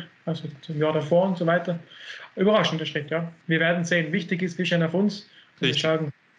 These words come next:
Speaker 1: wir schauen dann ab vierten ersten eben drauf, dass wir richtig, richtig gute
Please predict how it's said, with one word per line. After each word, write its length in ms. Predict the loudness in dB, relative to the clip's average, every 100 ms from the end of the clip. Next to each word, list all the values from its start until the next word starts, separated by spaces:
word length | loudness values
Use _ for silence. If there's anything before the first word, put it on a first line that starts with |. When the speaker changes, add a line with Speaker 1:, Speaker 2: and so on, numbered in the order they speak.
| _
Speaker 1:
wir 140 | -2
schauen 300 | 0 0 0
dann 160 | 0 0
ab 200 | -2 -2 -10 -20 _ -10
vierten 380 | 0 0 2
ersten 380 | 2 2 0 0
eben 140 | -2 0
drauf, 280 | -2 -2
dass 100 | -4 -4
wir 120 | -2
richtig, 260 | -2 -2 -2
richtig 280 | -2 -4
gute 300 | -4 0 0